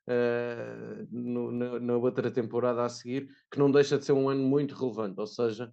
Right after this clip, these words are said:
eh, como sabemos vai mudar a estrutura de, de, de competição da Liga dos Campeões, irá mudar,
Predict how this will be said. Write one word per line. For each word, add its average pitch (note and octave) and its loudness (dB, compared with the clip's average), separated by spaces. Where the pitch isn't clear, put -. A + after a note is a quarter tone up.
eh, G#2+ 0
como A#2+ -2
sabemos A#2+ 0
vai B2 0
mudar B2 0
a B2+ -4
estrutura A#2+ 2
de, G#2 -2
de, G#2+ -4
de G#2 -4
competição A#2+ -4
da A2 0
Liga A2 0
dos - -18
Campeões, A2 -4
irá A#2+ 0
mudar, B2+ 0